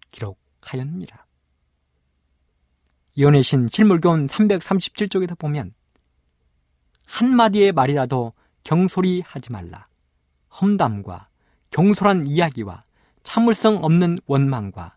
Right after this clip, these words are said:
불순한 암시가 그리스도를 따르는 자의 입술에서 흘러나와서는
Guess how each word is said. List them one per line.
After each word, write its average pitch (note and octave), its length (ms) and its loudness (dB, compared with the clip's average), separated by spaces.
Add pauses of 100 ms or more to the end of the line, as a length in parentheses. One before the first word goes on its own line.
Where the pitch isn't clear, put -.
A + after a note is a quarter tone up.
(340)
불순한 C#3+ 500 -2
암시가 A2+ 600 -8
그리스도를 F#3 380 0
따르는 E3+ 420 0
자의 E3 220 0
입술에서 C#3+ 680 -6 (260)
흘러나와서는 A2+ 800 -8